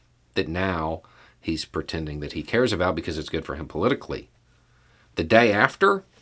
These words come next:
<laughs> they weren't his people. He didn't know them. Never met 'em. Right? Certainly didn't encourage them to go to the Capitol.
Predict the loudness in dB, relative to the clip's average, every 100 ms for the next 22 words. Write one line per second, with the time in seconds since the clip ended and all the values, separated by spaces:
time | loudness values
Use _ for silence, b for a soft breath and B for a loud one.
0 | B B B 2 4 6 6 6 4 2
1 | 2 2 -2 -4 -4 -4 -8 0 4 4
2 | 2 -2 6 8 8 4 2 2 2 -2
3 | -10 _ _ b b b b b 2 4
4 | 4 4 2 0 -10 _ _ _ _ _
5 | _ _ _ _ _ _ -8 -6 -8 -12
6 | _ _ _ _ _ B B B 6 10
7 | 10 6 0 -2 B B 4 4 2 0
8 | -2 4 6 6 4 -2 -4 -6 -16 _
9 | _ _ _ _ _ _ _ _ _ _
10 | _ _ _ _ _ _ -4 -2 -2 -4
11 | -2 0 0 -4 -12